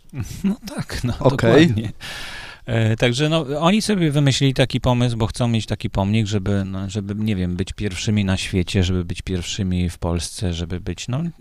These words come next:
Speaker 1: różne są powody, ale chcą ściągnąć turystów, zainteresowanie, y, doceniają, y, Wikipedię. No to wszystko jakoś ma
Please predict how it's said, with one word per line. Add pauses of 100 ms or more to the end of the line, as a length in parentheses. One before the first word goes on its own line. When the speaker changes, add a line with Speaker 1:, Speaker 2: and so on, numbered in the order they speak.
(100)
Speaker 1:
różne
są
powody,
ale
chcą
ściągnąć
turystów,
zainteresowanie, (480)
y,
doceniają, (460)
y,
Wikipedię.
No
to
wszystko
jakoś
ma